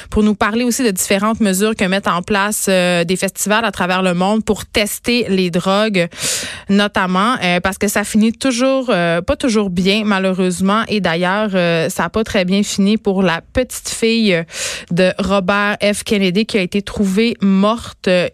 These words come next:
hier, en fait, d'une possible surdose sur Shaq Kennedy Hill qui avait, qui était âgé de vingt-deux ans,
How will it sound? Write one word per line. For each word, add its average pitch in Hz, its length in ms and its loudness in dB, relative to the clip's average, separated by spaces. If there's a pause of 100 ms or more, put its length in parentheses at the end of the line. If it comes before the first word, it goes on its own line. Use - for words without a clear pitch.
(180)
hier, 208 500 0
en 180 140 2
fait, 233 160 0
d'une 185 180 0
possible 208 840 0
surdose 190 840 0
sur 190 240 -2
Shaq 214 240 -2
Kennedy 185 400 -2
Hill 196 200 0
qui 202 120 0
avait, 175 260 -2 (340)
qui 208 100 -2
était 233 220 -2
âgé 185 380 0
de 185 120 2
vingt-deux 180 800 0
ans, 180 120 0